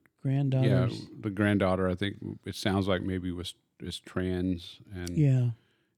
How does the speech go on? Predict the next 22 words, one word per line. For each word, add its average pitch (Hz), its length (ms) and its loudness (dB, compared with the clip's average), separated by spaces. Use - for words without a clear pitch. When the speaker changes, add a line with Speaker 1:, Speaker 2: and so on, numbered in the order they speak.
Speaker 2:
is 92 140 0
getting, 92 600 2
uh, 87 320 -8
quote 98 180 2
unquote 90 280 -2
married, 98 440 0
and 92 400 -10
sh-, - 240 -14
the - 100 -8
grandmother 90 560 0
is 82 100 -2
concerned, 90 680 -8
like, 71 160 -16
"Should - 180 -10
I 85 60 -4
go 101 180 -2
to 120 60 2
the 117 80 0
wedding? 107 340 6
Should 92 180 -2
I 87 80 0
not? 101 420 2